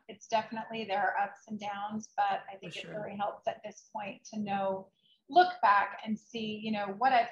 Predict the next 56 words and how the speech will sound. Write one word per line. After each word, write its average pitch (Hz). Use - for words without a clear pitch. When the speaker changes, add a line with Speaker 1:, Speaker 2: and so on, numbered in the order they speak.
Speaker 1:
come 214
through, 220
what 220
I've 226
survived, 202
and 214
that 202
we 240
are 220
so -
strong 208
and 208
so 226
resilient, 190
you 214
Speaker 2:
Yeah. 190
Speaker 1:
know, -
all 269
of -
us, -
for 226
Speaker 2:
Yeah. 220
Speaker 1:
what 208
we've 208
come 202
through. 185
And 202
that 190
also, 180
I 185
think, -
helps -
Speaker 2:
Yeah. 349
Speaker 1:
to 220
make 196
it 196
a 190
bit 190
Speaker 2:
'Cause 320
Speaker 1:
easier. -
Speaker 2:
regular 277
life 226
is 226
hard, 190
and 196
I 214
think 302
it's 294
okay 247
to 220
admit 208
that 196
it's -
that 190
much 196
harder. -